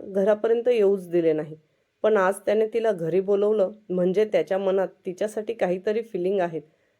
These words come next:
असं तिला वाटलं होतं. म्हणून मनात ती किल्लेदार घराण्याची राणी होण्याचे स्वप्नाचे मनोरे बांधूनच आज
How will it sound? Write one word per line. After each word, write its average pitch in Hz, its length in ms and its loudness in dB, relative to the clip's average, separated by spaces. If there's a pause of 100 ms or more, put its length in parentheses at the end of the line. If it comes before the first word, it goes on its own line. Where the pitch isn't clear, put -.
(120)
असं 202 300 -2
तिला 214 160 2
वाटलं 160 300 0
होतं. 160 280 -6 (840)
म्हणून 220 380 4 (160)
मनात 196 300 6 (160)
ती 254 60 -4
किल्लेदार 208 580 2
घराण्याची 202 540 2
राणी 180 240 0
होण्याचे 190 400 0
स्वप्नाचे 180 560 -2
मनोरे 175 400 2
बांधूनच 185 640 -2 (440)
आज 190 260 2